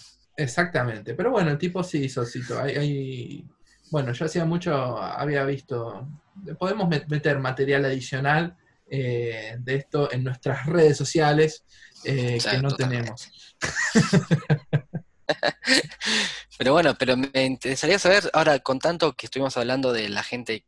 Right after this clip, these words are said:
Speaker 2: que, que creen conspiraciones y demás, ¿por qué no están, o sea, pierden el tiempo con lo que decíamos antes del terraplanismo? Que esto es mucho más útil, todo el mundo quis-, quisiera saber qué quieren decir estos. ¿Por qué no se ponen a hacer esto?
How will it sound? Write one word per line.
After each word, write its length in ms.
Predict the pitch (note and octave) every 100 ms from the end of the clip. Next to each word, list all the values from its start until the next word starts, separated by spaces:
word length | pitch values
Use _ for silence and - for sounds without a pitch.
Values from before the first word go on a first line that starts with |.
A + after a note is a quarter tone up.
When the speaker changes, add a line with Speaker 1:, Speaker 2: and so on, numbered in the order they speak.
| -
Speaker 2:
que, 280 | - - - -
que 120 | -
creen 180 | A2 A2+
conspiraciones 800 | A2 - F2+ - B2 B2 A2
y 60 | G2
demás, 340 | G#2 A#2 C#3+
¿por 260 | - A2+ A2+
qué 160 | - C#3
no 160 | C3+ B2
están, 300 | - B2+ A#2+
o 40 | - -
sea, 160 | - A2+
pierden 340 | _ C#3+ D3
el 140 | B2+ A#2+
tiempo 260 | C#3 C3
con 260 | A#2 C3 C3+
lo 120 | A2
que 180 | - G2+
decíamos 440 | G2 - A#2+ A#2 B2
antes 180 | B2+
del 80 | A2+
terraplanismo? 840 | A2+ A#2 - A2+ C#3+ B2 A#2+ B2+ - - - -
Que 140 | A#2+
esto 140 | F#3+ -
es 20 | A#2+
mucho 200 | A#2+ G#2+
más 180 | G2+
útil, 300 | - F#3 G2+
todo 140 | - E3+
el 60 |
mundo 200 | G3 G#3
quis-, 320 | B2+ A2+ G#2 -
quisiera 320 | A#2 C3+ A#2+
saber 320 | A2+ G#2+ G#2
qué 180 | - G#2+
quieren 280 | - G2+ G2
decir 240 | - G#2
estos. 440 | - - - - - _ _ _ _ _ _ _ -
¿Por 100 | F3+
qué 20 |
no 20 |
se 100 | D#3
ponen 180 | B2+ B2
a 40 | A2+
hacer 200 | A#2 G2
esto? 200 | -